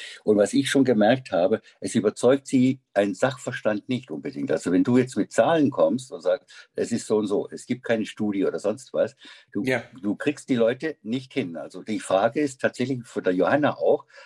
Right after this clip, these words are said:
Speaker 1: was sag ich denen, wenn die sagen, „Wir müssen die Kinder schützen und jetzt habt ihr quasi die Aufgabe, dass euren Kindern nichts passiert, ihr müsst euch impfen lassen“? Wir durchschauen ja, äh, das Narrativ. Aber was sagen wir diesen Leuten?
Speaker 2: Wenn wir uns wirklich damit auseinandersetzen, müssen wir erstmal verstehen,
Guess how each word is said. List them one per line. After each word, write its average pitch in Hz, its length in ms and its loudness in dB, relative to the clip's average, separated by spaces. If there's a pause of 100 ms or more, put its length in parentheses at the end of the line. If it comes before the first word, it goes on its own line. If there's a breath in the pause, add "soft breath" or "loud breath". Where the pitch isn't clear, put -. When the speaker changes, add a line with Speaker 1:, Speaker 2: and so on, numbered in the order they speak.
(240 loud breath)
Speaker 1:
was 123 180 0
sag 139 240 0
ich 127 160 -14
denen, 123 540 -10
wenn 101 180 -2
die 139 160 -2
sagen, 120 540 0 (180)
„Wir 117 160 0
müssen 139 280 0
die 131 120 -8
Kinder 131 340 0
schützen - 500 -8
und 107 180 -4
jetzt 117 180 -4
habt - 320 -2
ihr 156 260 4
quasi 131 520 2
die 123 140 2
Aufgabe, 107 640 2
dass 95 240 -2 (140)
euren 131 380 0
Kindern 131 260 -2
nichts 117 180 -12
passiert, 101 440 -8 (180 loud breath)
ihr 101 140 0
müsst 131 240 4
euch - 220 0
impfen 98 320 -4
lassen“? - 360 -6
Wir 143 160 2
durchschauen 160 560 0
ja, 95 300 0 (120)
äh, 92 260 -6
das 92 200 -6
Narrativ. 95 640 -4
Aber 110 420 2
was - 200 0
sagen 120 240 2
wir 127 80 -4
diesen 123 280 -8
Leuten? 131 280 0 (100)
Speaker 2:
Wenn 127 280 2
wir 156 100 4
uns 147 160 0
wirklich 185 240 2
damit 160 240 2
auseinandersetzen, 151 880 2
müssen 156 220 2
wir 139 60 2
erstmal 147 340 2
verstehen, 160 560 0